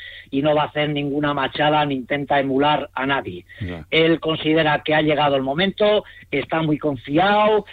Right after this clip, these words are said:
Speaker 1: y yo espero y deseo que en estos momentos que estamos hablando esté ya camino de, de la cima.
Speaker 2: Bueno, bueno, bueno, pues, eh,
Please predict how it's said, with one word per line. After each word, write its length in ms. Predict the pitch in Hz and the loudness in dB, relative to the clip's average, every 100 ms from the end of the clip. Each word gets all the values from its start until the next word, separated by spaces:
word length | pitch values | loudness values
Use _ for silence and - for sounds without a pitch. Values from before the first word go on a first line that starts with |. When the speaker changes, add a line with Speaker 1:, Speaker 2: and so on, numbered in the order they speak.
| - - - | -20 -20 -6
Speaker 1:
y 580 | 143 139 135 131 131 123 | -4 -2 -2 -4 -4 0
yo 160 | 160 170 | 2 0
espero 460 | - - 170 160 | 0 -2 0 2
y 60 | 151 | 0
deseo 460 | 147 143 170 190 190 | 0 0 2 2 0
que 100 | 151 | -2
en 80 | 175 | -2
estos 300 | 196 196 160 | 0 0 0
momentos 580 | 165 175 190 - 233 233 | 2 2 0 2 0 0
que 80 | 139 | -6
estamos 400 | 117 143 147 135 | -4 -2 -2 0
hablando 680 | 151 170 185 208 226 190 156 | 0 2 2 2 2 2 2
esté 320 | 127 - 208 | 0 -2 0
ya 180 | 202 160 | 2 0
camino 520 | 156 165 160 156 147 | 0 0 0 0 0
de, 640 | 139 135 131 120 113 117 | 0 0 0 -2 -4 -8
de 140 | 113 135 | -4 -2
la 100 | 135 | 0
cima. 300 | 240 180 - _ _ _ - | -2 -4 -6 _ _ _ -10
Speaker 2:
Bueno, 280 | 110 143 101 | -2 0 0
bueno, 260 | 120 135 | 0 0
bueno, 260 | 107 127 120 | 0 -2 -2
pues, 280 | 117 107 135 | -4 -4 -2
eh, 500 | 123 120 120 117 110 | -2 0 0 0 -4